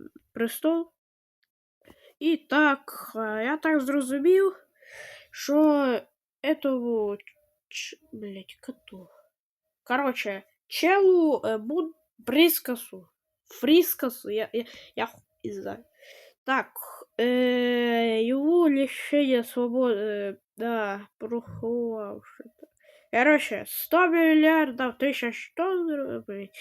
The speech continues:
Ладно, я не буду, блядь, е, всяку хрень нести, так що ось, от, я щас вам на екранчик виведу это.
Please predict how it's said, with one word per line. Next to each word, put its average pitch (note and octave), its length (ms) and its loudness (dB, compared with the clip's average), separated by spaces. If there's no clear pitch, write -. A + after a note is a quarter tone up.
Ладно, B3 280 0
я B3+ 140 4
не B3+ 100 2
буду, B3+ 440 0
блядь, G#3+ 220 -14
е, A3 520 -4
всяку - 520 -10
хрень B3 680 -6
нести, A#3 360 -6
так A#3+ 220 -8
що A3 160 -4
ось, - 560 -4
от, - 140 -16
я A3 160 -2
щас - 600 -8
вам G#3 220 -8
на G3 120 -8
екранчик - 880 -10
виведу G#3+ 500 -2
это. A#3 140 -14